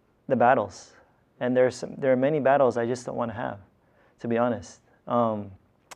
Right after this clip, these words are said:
because when you start messing with a lot of sacred cows, of the beliefs that people have been holding on to for so many years, you have to, in a sense, I don't like using this word, but I'll just, like, be strategic in a sense.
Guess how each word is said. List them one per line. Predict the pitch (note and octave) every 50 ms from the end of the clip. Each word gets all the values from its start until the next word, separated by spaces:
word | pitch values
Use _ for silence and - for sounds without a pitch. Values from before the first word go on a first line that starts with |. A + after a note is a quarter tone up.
| - - C3+
because | C3 B2+ B2 C#3 C#3 B2+
when | B2+ C3 C3+
you | C#3+ C3+
start | - F#3 F3 F3
messing | - C#3+ D3+ D3+ - D#3+ C#3+ C3 A#2+ B2
with | A#2 B2 B2 B2
a | B2+
lot | A2+ A#2+ B2 A#2+
of | A2
sacred | - - B2 A#2 A#2 A#2 A2 G#2+
cows, | - A2+ A#2 A#2 A2 G#2+ G2+ - - - -
of | - A2 G#2 - - - - A2+ A2
the | A2+ A2
beliefs | G#2+ A#2 A#2+ B2 A#2 B2
that | - A#2 -
people | - B2 B2 B2+ A#2
have | A2+ A#2 G#2+ G#2+
been | A2+ A2+ A2 A2 G#2 - - - - - - - - - - - _ _ _ _ _
holding | - C#3 C3+ C3 A#2+ A#2+
on | B2 B2
to | B2 B2
for | A2+ - A#2
so | - - - C3
many | C3 C3 B2 A#2 A2+ A2+
years, | A#2 A#2+ B2 A#2+ A2 A#2
you | B2 A#2+
have | A#2 C3 D#3 F3 E3+ - _ -
to, | D#3 D3+ D3+ D3 C#3+ C#3+ C#3 - -
in | D#3 E3
a | D#3+
sense, | D#3+ - - F#3 F3+ E3+ D3 - - - - _ _ _ _ _ _ _ _ _ _ _ _ _ _ _ _ _ _ _ _ _ _ _ _ _ _ _ _ _ _ _ _ - - - - -
I | - E3
don't | D#3+ D3
like | C3+ A#2+ A#2
using | B2+ A#2+ C3 B2
this | A2 G#2 -
word, | A#2+ B2 A#2+ A2
but | G#2+ A#2
I'll | A#2 A#2+
just, | A2 A#2+ B2 -
like, | C3+ C3 B2 C3 - C3+ B2 - - _ -
be | C#3 C3
strategic | - - B2 A#2 - - E3 C#3+ C3+ A#2+ - -
in | G#2+
a | G#2+
sense. | G#2+ - - G#2+ G2+ F#2+ - - -